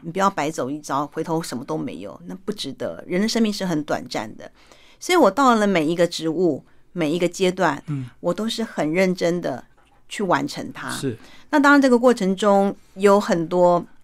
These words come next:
Speaker 1: 挫折，
Speaker 2: 嗯。
Speaker 1: 困难都在考验着我。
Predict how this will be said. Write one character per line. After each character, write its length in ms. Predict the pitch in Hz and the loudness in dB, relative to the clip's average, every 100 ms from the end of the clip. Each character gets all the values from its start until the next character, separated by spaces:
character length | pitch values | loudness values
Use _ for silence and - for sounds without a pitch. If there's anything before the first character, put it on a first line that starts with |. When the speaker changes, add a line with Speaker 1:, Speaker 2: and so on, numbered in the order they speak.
| - | -20
Speaker 1:
挫 200 | - 208 | -6 -4
折， 400 | 185 143 117 131 165 - | -2 -4 -4 -8 -16 -8
Speaker 2:
嗯。 200 | 131 117 | -6 -6
Speaker 1:
困 280 | - 220 185 | -8 -2 0
难 280 | 147 82 76 - _ _ | 0 -4 -10 -18 _ _
都 100 | 185 | -6
在 140 | 185 185 | -2 -2
考 240 | - 139 | -2 -4
验 180 | 170 156 | -4 -4
着 160 | 143 | -8
我。 260 | 135 98 - | -12 -14 -16